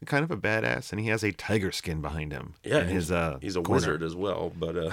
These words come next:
Speaker 2: uh, <laughs>
Speaker 1: And he has magic powers.
Speaker 2: Yeah, um, he, he,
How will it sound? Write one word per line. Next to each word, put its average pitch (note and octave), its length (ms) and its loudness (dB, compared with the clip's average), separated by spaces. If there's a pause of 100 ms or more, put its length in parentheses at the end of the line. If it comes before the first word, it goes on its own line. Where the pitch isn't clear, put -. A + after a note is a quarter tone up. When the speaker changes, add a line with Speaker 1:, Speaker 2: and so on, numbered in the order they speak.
(120)
Speaker 2:
uh, B2+ 160 4
<laughs> - 40 -20
Speaker 1:
And A#2 200 6
he C#3 140 6
has C#3 200 4
magic F#2+ 420 0
powers. A#2 640 0
Speaker 2:
Yeah, G2+ 540 2
um, E2+ 400 -2 (340)
he, G2 320 -4
he, F#2+ 100 -6